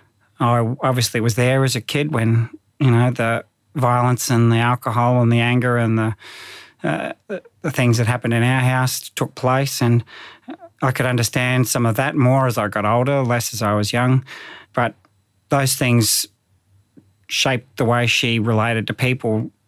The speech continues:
And, you know, talking to her, the impact on me was more than I thought it would be because I, you know, I'm a police officer. You know, we're knee-deep in domestic violence and other people's homes and other people's tragedy day to day.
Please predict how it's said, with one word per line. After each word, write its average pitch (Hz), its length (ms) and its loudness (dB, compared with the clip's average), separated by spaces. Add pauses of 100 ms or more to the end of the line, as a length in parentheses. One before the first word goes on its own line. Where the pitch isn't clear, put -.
(140)
And, 120 460 2 (640)
you 127 120 2
know, 113 160 4
talking 131 400 -2
to 113 100 0
her, 117 320 2
the 120 300 0
impact 117 420 -4
on 123 100 2
me 123 140 2
was 117 140 0
more 123 160 4
than 117 100 4
I 113 80 2
thought 123 300 -2
it 123 100 -4
would 110 180 -6
be 120 200 0
because 113 340 -4
I, 117 200 2 (360)
you - 80 0
know, 117 80 4
I'm 117 140 4
a 110 40 0
police 139 300 -2
officer. 120 480 0 (440)
You 113 120 2
know, 117 80 4
we're 117 460 2 (440)
knee-deep 135 560 2
in 117 440 4 (320)
domestic 123 420 0
violence 123 540 2
and 120 400 4
other 127 160 2
people's 113 360 -2
homes 120 480 2
and 117 120 2
other 120 160 0
people's 110 320 -2
tragedy 117 540 0
day 113 200 0
to 107 80 2
day. 120 460 0